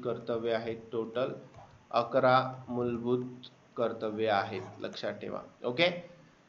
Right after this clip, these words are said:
अ, त्याच्यानंतर इथं प्रश्न विचारला जातो, कोणत्या कमिटीच्या शिफारसीनुसार मूलभूत कर्तव्यांचा समावेश करण्यात आला? तर सरदार स्वर्णसिंह कमिटी जी आहे, या सरदार स्वर्णसिंह कमिटीच्या शिफारसीनुसार मूलभूत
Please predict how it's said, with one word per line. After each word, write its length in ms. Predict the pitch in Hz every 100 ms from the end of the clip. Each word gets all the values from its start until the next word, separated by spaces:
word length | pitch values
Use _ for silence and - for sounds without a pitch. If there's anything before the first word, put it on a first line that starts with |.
| _
अ, 220 | 127 120 120
त्याच्यानंतर 580 | 147 147 190 196 196
इथं 180 | 196 196
प्रश्न 320 | 190 190 185
विचारला 460 | 185 185 185 180 175
जातो, 140 | 175
कोणत्या 380 | 175 185 180 202
कमिटीच्या 540 | 214 196 202 208 202 208
शिफारसीनुसार 840 | 208 196 196 196 190 196 190 190
मूलभूत 340 | 180 180 175 185
कर्तव्यांचा 460 | 180 170 170 165 170
समावेश 420 | 170 156 156 156
करण्यात 360 | 160 156 151 147
आला? 240 | 147 151 - - - _ -
तर 140 | 151
सरदार 540 | 156 202 190 151 165 170
स्वर्णसिंह 1000 | - - 180 185 196 196 196 190 175
कमिटी 480 | 175 170 151 147 156
जी 180 | 156 143
आहे, 480 | 127 113 110 - - -
या 220 | 131 139
सरदार 520 | 143 147 131 127 143 151
स्वर्णसिंह 760 | - 175 175 180 180 180 170
कमिटीच्या 500 | 165 156 147 151 160 151
शिफारसीनुसार 800 | 151 143 143 139 139 131 139
मूलभूत 280 | 135 127 127